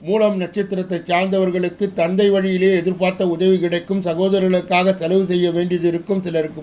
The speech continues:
புதிய ஆடை ஆபரணங்கள் சேர்க்கை உண்டாகும். புராட நட்சத்திரத்தை சார்ந்தவர்களுக்கு மாலையில் குடும்பத்துடன் தெய்வ பணிகளிலே ஈடுபடும் வாய்ப்பு ஏற்படும். அக்கம் பக்கத்தில் இருப்பவர் உதவிகரமாக இருப்பார். உத்திராட நட்சத்திரத்தை சார்ந்தவர்களுக்கு வியாபாரத்தில் பங்குதாரர்கள்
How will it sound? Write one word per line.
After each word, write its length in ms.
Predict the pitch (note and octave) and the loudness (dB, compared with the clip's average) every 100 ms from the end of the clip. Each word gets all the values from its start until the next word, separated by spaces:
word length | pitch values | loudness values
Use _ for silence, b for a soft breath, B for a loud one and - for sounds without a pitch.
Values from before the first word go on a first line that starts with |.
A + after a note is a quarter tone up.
| - | -6
புதிய 200 | F#3 G3+ F#3 | -2 2 4
ஆடை 180 | F3+ F3+ E3+ | 4 2 2
ஆபரணங்கள் 500 | F3 F3 E3+ F3 F3+ | 0 -2 -2 -4 -4
சேர்க்கை 300 | E3+ E3 F#3 D#3 | -6 -2 -2 -2
உண்டாகும். 300 | C#3 B2+ - - - _ | -4 -8 -10 -20 -20 _
புராட 360 | D#3 D#3+ G3 G#3+ F3+ | -2 2 2 0 -2
நட்சத்திரத்தை 560 | E3+ F#3+ F#3+ F#3 F3+ | -4 -6 -4 -6 -6
சார்ந்தவர்களுக்கு 600 | E3+ D#3+ F3 F3 E3+ F#3 E3 | -4 -4 -2 -4 -6 -6 -6
மாலையில் 400 | D3 F#3 G3 F#3 | -2 0 0 0
குடும்பத்துடன் 580 | F3 E3+ F#3+ G3 F#3 F#3 D#3 | -4 -4 -2 -2 -4 -2 -2
தெய்வ 240 | D#3+ F#3+ F#3 | 0 0 0
பணிகளிலே 440 | F#3 F3 F3 F3 D#3 | -2 -2 0 0 0
ஈடுபடும் 380 | E3 F3+ F3 D#3+ | -2 -2 -2 -2
வாய்ப்பு 300 | D3+ F3+ F#3 F3 | -2 -2 -2 -2
ஏற்படும். 320 | E3 E3 F3 D#3 | -2 -4 -4 -4
அக்கம் 260 | - G3 F#3 | -4 -4 -4
பக்கத்தில் 400 | F3 F3+ F#3 E3 | -4 -6 -4 -6
இருப்பவர் 320 | D#3+ F3+ F3 | -2 -2 -2
உதவிகரமாக 560 | D3+ F#3 F3+ E3+ E3+ E3 F3 | 0 0 2 0 -2 -2 -4
இருப்பார். 360 | C#3 - D3+ C3 - - b b b b b b | -6 -6 -6 -6 -14 -20 b b b b b b
உத்திராட 380 | D#3 D#3 E3 G#3 G#3+ F3+ | -12 -2 2 2 0 -2
நட்சத்திரத்தை 520 | - F#3+ F#3+ E3+ E3+ E3 | -4 -4 -6 -6 -6 -2
சார்ந்தவர்களுக்கு 640 | E3 F3+ E3 E3 D#3+ F#3+ D#3 | -2 -2 -4 -6 -4 -4 2
வியாபாரத்தில் 680 | F#3+ G#3 G3+ F#3+ G3 F3+ - | 4 4 4 0 -4 -6 -2
பங்குதாரர்கள் 800 | D#3+ F#3 G#3+ F#3+ F3+ F3 D#3 E3 | -2 0 2 4 4 2 -2 -10